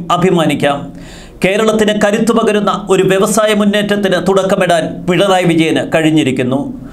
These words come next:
പി-, പിണറായി വിജയന് ഇതിൻ്റെ കരുത്ത് പ്രദാനം ചെയ്തത് നരേന്ദ്രമോദി തന്നെയാണ്. പല ഘട്ടങ്ങളിലായി മോദിയുടെ പല തീരുമാനങ്ങൾക്കും ഞങ്ങൾ നല്ല കയ്യടി കൊടുക്കാറുണ്ട്. അതുകൊണ്ട് തന്നെ ചിലരൊക്കെ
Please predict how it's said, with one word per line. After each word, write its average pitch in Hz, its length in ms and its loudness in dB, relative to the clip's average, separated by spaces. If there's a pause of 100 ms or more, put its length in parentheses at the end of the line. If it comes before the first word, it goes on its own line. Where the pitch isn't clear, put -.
(1080)
പി-, 175 120 -2 (120)
പിണറായി 262 440 2
വിജയന് 233 320 0 (120)
ഇതിൻ്റെ 220 220 0 (100)
കരുത്ത് 226 380 0
പ്രദാനം 214 340 0 (100)
ചെയ്തത് 185 300 2 (180)
നരേന്ദ്രമോദി 180 680 0
തന്നെയാണ്. 135 400 0 (760)
പല 196 120 2 (120)
ഘട്ടങ്ങളിലായി 226 640 2 (120)
മോദിയുടെ 220 420 2 (100)
പല 214 140 0 (120)
തീരുമാനങ്ങൾക്കും 208 680 0 (220)
ഞങ്ങൾ 190 220 2 (260)
നല്ല 196 200 2 (240)
കയ്യടി 190 420 2
കൊടുക്കാറുണ്ട്. 131 540 0 (580)
അതുകൊണ്ട് 202 400 2
തന്നെ 202 180 0 (140)
ചിലരൊക്കെ 208 460 0